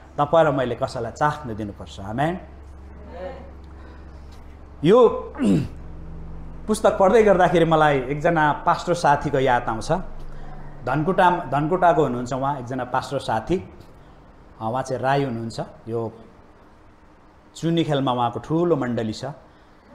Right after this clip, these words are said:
उहाँलाई चाहिँ त्यहाँको मेयरले अथवा त्यहाँको गाउँवासीले उहाँलाई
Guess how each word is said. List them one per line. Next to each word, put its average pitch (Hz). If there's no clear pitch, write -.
उहाँलाई 175
चाहिँ 151
त्यहाँको 170
मेयरले 170
अथवा 160
त्यहाँको 190
गाउँवासीले 165
उहाँलाई 147